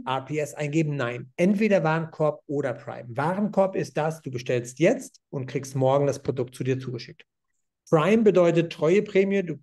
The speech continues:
ja, darüber reden wir jetzt gleich. Aber das kannst du frühestens für morgen installieren und dann geht das Produkt halt frühestens übermorgen raus. Oder du machst es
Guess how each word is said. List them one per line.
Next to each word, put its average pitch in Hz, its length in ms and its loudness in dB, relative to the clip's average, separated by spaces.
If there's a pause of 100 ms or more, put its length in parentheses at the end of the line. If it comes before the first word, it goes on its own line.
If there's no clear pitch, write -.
(120)
ja, 143 220 -8
darüber 123 340 -2
reden 175 220 -2
wir 185 80 0
jetzt 233 240 -2
gleich. 185 340 -6 (920)
Aber 143 140 -4
das - 120 -2
kannst 151 220 -4
du 156 60 2
frühestens 175 420 -2
für 143 120 -4
morgen 147 520 -2
installieren 160 720 -4 (360)
und 127 100 -6
dann 127 200 -2
geht 131 160 -6
das - 100 -20
Produkt 123 360 -8
halt 120 120 -6
frühestens 135 420 -8
übermorgen 113 500 -8
raus. - 280 -18
Oder 147 240 2
du 127 120 -4
machst 120 300 -10
es 123 180 -16